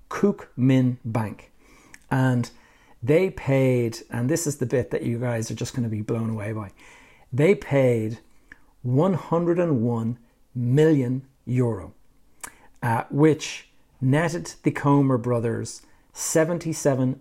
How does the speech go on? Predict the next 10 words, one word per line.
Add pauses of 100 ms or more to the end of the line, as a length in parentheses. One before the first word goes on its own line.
(100)
million (100)
profit (340)
for
their
thirty-five
million
investment (360)
and (100)
seven-year (140)
hold